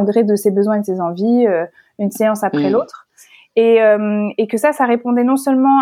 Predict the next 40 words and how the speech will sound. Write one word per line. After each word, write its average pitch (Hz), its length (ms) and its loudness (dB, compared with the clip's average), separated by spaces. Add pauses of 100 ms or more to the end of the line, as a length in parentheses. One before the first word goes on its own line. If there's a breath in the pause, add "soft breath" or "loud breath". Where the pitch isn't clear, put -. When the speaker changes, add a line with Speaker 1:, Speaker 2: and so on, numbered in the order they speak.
Speaker 1:
à 202 400 -4
un, 202 40 -8 (160)
à 214 40 -8
un 202 300 -4
autre, 277 300 -4
à 220 80 0
une 220 120 0
autre 269 200 -2
envie 269 200 0
par 254 140 -2
rapport 220 320 -2
à, 196 260 2
au 208 60 -4
business 214 380 -6
model, 262 280 -2
mais 247 140 2
aussi 240 300 -6
de 247 80 -4
toute 240 200 -12
manière 247 320 -4
à 233 80 -4
quelque 220 240 -8
chose 269 200 -10
qui 233 100 -8
était 214 180 -4
en 202 120 -2
lien 240 240 -2
avec 208 260 -4
une 208 100 -6
envie 208 240 -6
d'approfondir 240 600 -4
certains 214 320 -14
sujets, 214 400 -4 (580)
euh, - 20 -2
Speaker 2:
Mm. 185 160 4
Speaker 1:
avec 214 340 0
les, 208 240 2
avec 214 220 0
tes 220 160 -2
accompagnés. 214 560 -2